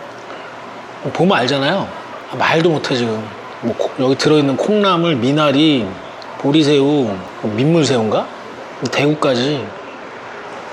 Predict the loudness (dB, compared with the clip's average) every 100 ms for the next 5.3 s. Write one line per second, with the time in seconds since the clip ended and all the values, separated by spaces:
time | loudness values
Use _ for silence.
0 | -14 -14 -10 -2 0 2 4 2 2 0
1 | -2 -4 -8 -12 -14 -16 -12 -10 -4 -2
2 | -2 -2 -8 -12 -4 0 2 2 2 2
3 | 2 0 -2 -2 -6 -8 -12 -14 -14 -8
4 | -2 0 -2 -4 -14 -6 -2 2 4 6
5 | 4 2